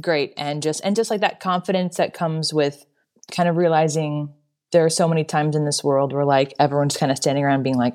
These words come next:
"I don't know what to do." And you just need someone to be like, "We have to do something, and I,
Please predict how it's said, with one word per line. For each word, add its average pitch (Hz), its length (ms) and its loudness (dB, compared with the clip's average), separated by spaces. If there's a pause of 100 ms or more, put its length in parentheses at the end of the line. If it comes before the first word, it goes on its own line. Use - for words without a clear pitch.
"I 127 100 4
don't 135 80 0
know 143 140 0
what 135 160 -4
to 151 80 -2
do." 139 360 2
And 135 220 -4
you 151 80 2
just 147 220 -2
need 165 300 4
someone 156 400 2
to 147 80 -2
be 147 140 2
like, 135 280 2 (840)
"We 185 200 4
have 214 180 4
to 226 100 4
do 233 120 4
something, 240 580 0
and 165 360 2 (120)
I, 151 560 0